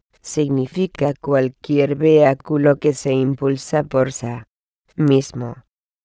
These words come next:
incluyendo una vehículo de C O M B I N A C I A con tilde tres sobrescrito N motorizado,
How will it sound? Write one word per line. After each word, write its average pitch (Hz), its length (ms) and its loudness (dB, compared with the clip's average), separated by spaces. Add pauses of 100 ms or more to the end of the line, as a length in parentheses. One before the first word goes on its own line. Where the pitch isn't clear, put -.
(120)
incluyendo 143 960 4
una 139 260 2
vehículo 151 800 4
de 139 180 -2
C 143 260 0
O 143 60 6
M 143 300 4
B 143 160 0
I 135 240 0
N 151 240 2
A 147 100 2
C 151 200 -2
I 156 140 4
A 151 120 4
con 131 320 0
tilde 139 580 -4
tres 156 320 2
sobrescrito 147 1160 -2
N 139 220 4
motorizado, 131 1080 -2